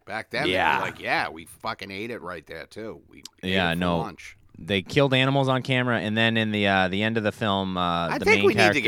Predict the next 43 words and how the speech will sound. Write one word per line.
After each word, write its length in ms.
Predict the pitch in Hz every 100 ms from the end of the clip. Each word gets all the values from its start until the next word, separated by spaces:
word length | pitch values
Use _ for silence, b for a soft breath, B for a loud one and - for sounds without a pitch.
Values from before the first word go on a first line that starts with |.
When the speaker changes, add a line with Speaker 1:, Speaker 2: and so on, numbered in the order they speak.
| 95
Speaker 2:
characters 80 | 98
Speaker 1:
back 240 | 98 90 -
to 100 | 78
that, 260 | 62 55
too. 360 | - 87 67 62 _ -
Just 240 | 160 - -
to 60 |
a 40 | 143
Speaker 2:
killing 220 | 131 120
Speaker 1:
more 80 | 117
Speaker 2:
animals 260 | 123 123
on 100 | 120
Speaker 1:
wholesome 180 | 104 123
Speaker 2:
camera? 220 | 135 165
Speaker 1:
time, 480 | 175 82 80 80 69
dude. 260 | 76 71 71
Just 240 | 95 -
more 400 | 165 135 92 80 - _ b b b b -
in 160 | 110
touch 320 | 101 107 104
with 140 | 87 80
God's 460 | 80 76 73 76
law, 320 | 65 62 62 67
you 180 | 67
know? 340 | 85 95 - 139
<laughs> 40 |
Just 300 | - 113 - _ -
club 420 | - 135 117 104
a, 300 | 87 69 60 53 _ - -
club 280 | - 107 87
a 40 |
dog 420 | 80 82 85 90
over 180 | 87 80
the 80 | 65
head. 560 | 67 78 98 98 95 90
Or 40 |
Speaker 2:
Oh, 380 | 123 127 98 82
I 140 | 98 147
mean, 260 | 156 139
you, 260 | 143 185 196
I 80 | 147
mean, 260 | 151 143
we've, 280 | 156 214